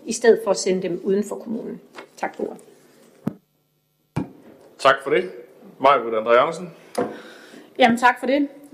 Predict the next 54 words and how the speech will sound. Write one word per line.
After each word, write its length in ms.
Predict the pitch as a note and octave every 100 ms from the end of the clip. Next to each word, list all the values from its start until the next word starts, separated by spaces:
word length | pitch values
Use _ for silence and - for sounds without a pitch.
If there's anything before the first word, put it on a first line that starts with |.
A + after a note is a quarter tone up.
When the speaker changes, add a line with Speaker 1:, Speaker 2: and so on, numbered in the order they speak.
| C4+
Speaker 3:
Jeg, 320 | B3 B3 A#3+ A3
øh, 120 | A3
tog 200 | C#4+ B3
jo 60 |
et 60 | A3 C4
forbehold 640 | B3+ D4 A3 A3 B3 B3+ -
i, 260 | A#3+ A#3
øh, 180 | G#3+ G#3+
økonomiudvalget, 920 | A3 A3 A3+ A3+ C4 C#4 G#3 A3+ G#3+ G#3+
og 100 | A3+
det 100 | A3+
gjorde 160 | A#3+
jeg 80 | B3
sådan 180 | B3 A#3+
set 140 | A#3+
på 120 | -
baggrund 560 | G#3 G3+ A3 C4 G#3+ A3+
af, 240 | A#3+ A#3 -
at, 340 | A3 A3 A#3
øh, 60 | A3
den 160 | C#4 C#4
her 140 | B3+ -
døgninstitution 720 | B3 C#4 C#4+ - A#3 C#4+ B3
ligger 200 | B3 C#4
ved 80 | A3+
siden 340 | - C4+ C#4
af 280 | - A#3 A#3 A#3
en 240 | B3 A#3+
børnehave. 520 | A3 G3 G#3+ G3 - G3 - - - - - -
Øh, 220 | A#3+ A#3 A#3+
og 60 | B3+
det, 100 | D#4
der 60 |
er 40 | D4
sådan 140 | D4
lidt 140 | D4 C#4+
bekymrende 460 | B3 D#4+ C4+ A3+
i 100 | B3+
det 80 | C#4+ -
for 60 |
mig 280 | A3+ B3 D#4
at 60 | D4+ C#4
se, 220 | B3 B3
det 80 | B3+
er 140 | A#3+
jo, 80 | C4
at 160 | A#3+ A3+
man 160 | A3+
tager 440 | - D4 C#4 A#3 A3+
en, 280 | G#3 G#3+ G3+
øh, 340 | F#3+ F#3+ -
en 100 | G#3+
målgruppe 500 | A#3 C4+ C4+ A#3 A#3+
unge, 420 | B3+ C4 D#4+ D#4+